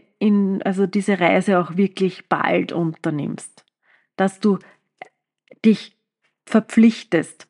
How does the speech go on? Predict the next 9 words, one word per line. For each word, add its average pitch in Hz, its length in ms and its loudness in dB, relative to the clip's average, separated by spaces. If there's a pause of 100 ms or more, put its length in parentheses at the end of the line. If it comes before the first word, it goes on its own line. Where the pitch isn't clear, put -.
buch 330 320 2
dann 175 320 -2
schneller 190 420 0
mal, 180 400 2 (520)
äh, 180 440 2 (200)
ein 180 240 0
Zimmer 208 480 2
oder 175 260 0
irgendwas, 170 600 0